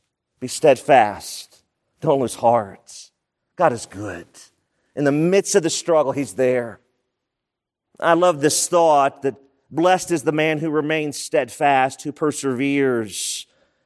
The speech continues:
Because when you're under that trial, don't miss this, it does weigh us down. But the trials, here we go. Here's the whole point of this. The trials are a test of our faith.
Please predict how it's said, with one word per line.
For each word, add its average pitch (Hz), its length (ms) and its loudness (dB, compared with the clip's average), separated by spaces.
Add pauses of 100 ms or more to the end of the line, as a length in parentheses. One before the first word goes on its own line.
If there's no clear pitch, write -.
(220)
Because 139 200 2
when 165 160 -2
you're 151 200 -2
under 165 300 0
that 147 220 2
trial, 131 600 2
don't 135 160 -4
miss 139 260 -6
this, - 680 -6 (1300)
it 139 180 0
does 160 240 4
weigh 139 240 4
us 156 160 0
down. 113 440 -6 (1800)
But 143 100 4
the 131 80 6
trials, 139 540 4
here 143 140 0
we 151 100 0
go. 110 480 2
Here's 143 180 -2
the 143 80 2
whole 151 160 0
point 160 340 0
of 98 100 -6
this. 101 380 -2 (360)
The 123 100 -4
trials 135 840 2
are 127 140 4
a - 60 2
test - 520 0
of 95 80 -12
our 101 80 -2
faith. 90 500 -10